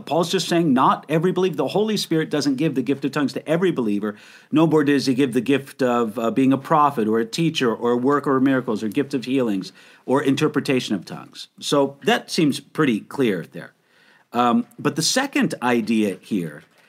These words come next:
is, um, I would like to say, uh, that, um, no, not every believer wants or senses a need for the gift of tongues.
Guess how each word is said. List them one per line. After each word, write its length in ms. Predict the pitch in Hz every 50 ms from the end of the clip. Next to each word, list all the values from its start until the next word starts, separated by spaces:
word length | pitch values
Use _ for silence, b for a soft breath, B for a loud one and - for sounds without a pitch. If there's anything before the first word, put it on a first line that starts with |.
| b b b b b
is, 360 | 135 135 139 135 123 - - -
um, 220 | 139 139 135 131 135
I 160 | 139 185 240
would 200 | 269 320 349 185
like 280 | 147 143 131 123 104 -
to 140 | - 127 113
say, 480 | - - 135 120 113 107 104 101 98 b b b b b b b
uh, 220 | 113 117 110 113 -
that, 480 | - 107 131 127 123 123 120 - - - b b b b b -
um, 300 | 117 123 120 117 120 120 -
no, 680 | 135 143 160 202 226 220 170 135 120 110 117 143 170 160 -
not 380 | 131 151 180 208 220 208 -
every 300 | 170 180 185 160 175 170
believer 640 | 139 120 139 135 131 135 135 135 131 135 131 127 135
wants 1040 | 135 113 104 107 123 147 180 190 165 123 139 170 - - - - - - - - - _ _ _ _ _ _ _ _ _ _ -
or 220 | 135 143 147 147
senses 1300 | 135 - - - - - - 226 262 269 269 254 - - - 131 113 104 98 98 113 139 175 - - - - _ _ _ _ _ _ -
a 100 | 156 175
need 720 | 190 196 208 233 262 277 277 262 214 151 120 117 - -
for 100 | - 139
the 80 | 123 120
gift 300 | 104 120 110 107 107 -
of 100 | 101 85
tongues. 540 | - 104 101 85 76 - - - - -